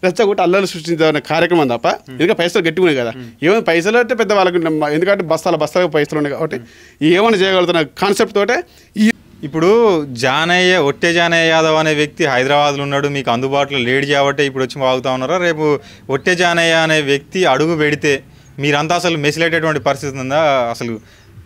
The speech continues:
Speaker 2: మాట్లాడతారా? అంత ధైర్యం ఉందా మీకు?
Speaker 1: అటువంటి రాజకీయాలు గాంధీనగర్ చూసి, చూసి, చూసి అలసిపోయినామండి.
Speaker 2: Hmm.
Speaker 1: ఆయన చేసేది ఏం లేదు. మమ్మల్ని ఆర్థికంగా, శారీరకంగా అన్ని రకాలుగా దెబ్బతీసిరు.
Speaker 2: Hmm.
Speaker 1: ఇక ఇంతకు మీ-, ఇప్పుడు మహా అయితే పోతే ప్రాణాలే పోతాయి,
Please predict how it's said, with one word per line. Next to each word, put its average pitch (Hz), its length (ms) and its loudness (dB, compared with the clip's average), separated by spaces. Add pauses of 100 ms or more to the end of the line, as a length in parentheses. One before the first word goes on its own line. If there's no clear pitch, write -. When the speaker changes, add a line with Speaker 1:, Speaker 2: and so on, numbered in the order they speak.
Speaker 2:
మాట్లాడతారా? 175 520 0
అంత 160 120 0
ధైర్యం 165 380 2
ఉందా 165 140 0
మీకు? 143 280 -8 (200)
Speaker 1:
అటువంటి 170 480 0
రాజకీయాలు 165 800 0
గాంధీనగర్ 151 420 0 (140)
చూసి, 165 400 -4
చూసి, 160 360 -6
చూసి 156 140 -6
అలసిపోయినామండి. 135 520 -6
Speaker 2:
Hmm. 117 360 -14
Speaker 1:
ఆయన 156 140 0
చేసేది 160 400 -2
ఏం 151 100 -2
లేదు. 131 200 -6
మమ్మల్ని 185 420 0 (920)
ఆర్థికంగా, 170 920 2 (760)
శారీరకంగా 151 580 0
అన్ని 143 120 0
రకాలుగా 147 280 -2
దెబ్బతీసిరు. 131 500 -8
Speaker 2:
Hmm. 120 200 -18 (180)
Speaker 1:
ఇక 180 100 0
ఇంతకు 202 240 0
మీ-, 202 360 0
ఇప్పుడు 175 160 -12
మహా 170 200 0
అయితే 190 180 0 (240)
పోతే 185 140 2
ప్రాణాలే 151 340 0
పోతాయి, 117 280 -8